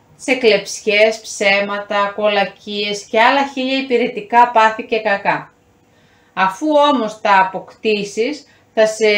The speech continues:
γκρεμίσουν στους λάκους των σαρκικών ειδονών και κτηνόμορφων επιθυμιών, όσες πραγματοποιούνται κάτω από την κοιλιά, και θα φέρουν εναντίον σου τις προφητικές εκείνες κατάρες του Αμώς.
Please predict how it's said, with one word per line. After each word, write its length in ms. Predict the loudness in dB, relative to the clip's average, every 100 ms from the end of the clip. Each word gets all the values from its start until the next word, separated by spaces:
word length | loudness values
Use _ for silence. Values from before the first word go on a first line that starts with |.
| 4 4 2
γκρεμίσουν 760 | -2 0 -2 -2 0 -2 -4 -8
στους 260 | -8 -10
λάκους 540 | -2 2 2 2 -6 -8
των 120 | -6
σαρκικών 680 | -4 -4 -6 -10 -2 0
ειδονών 760 | 0 -2 -4 -4 -4 -4 -6 -12 _ _ _ _
και 220 | 2 2 2
κτηνόμορφων 840 | -2 -2 2 2 2 0 0 0
επιθυμιών, 800 | 0 -6 -6 -4 -2 -2 -4 -10 _ _ _ _ _ 0
όσες 360 | 2 2 -4
πραγματοποιούνται 920 | -2 0 0 0 -2 0 -2 0 -2
κάτω 380 | 0 4 4 4
από 200 | -2 -6
την 180 | -6 -6
κοιλιά, 460 | -6 -4 -4 -6 -12 _ _
και 80 | -14
θα 180 | -10 -8
φέρουν 480 | 2 4 4 0 -2
εναντίον 580 | -2 -4 -4 -6 -6
σου 140 | -10 -10
τις 160 | -12
προφητικές 720 | -8 -8 -8 -10 -8 0 0 0
εκείνες 500 | -8 -6 -4 -4 -6
κατάρες 640 | -6 -2 2 4 4 0
του 120 | -2 -4
Αμώς. 480 | -2 -4 -6 -8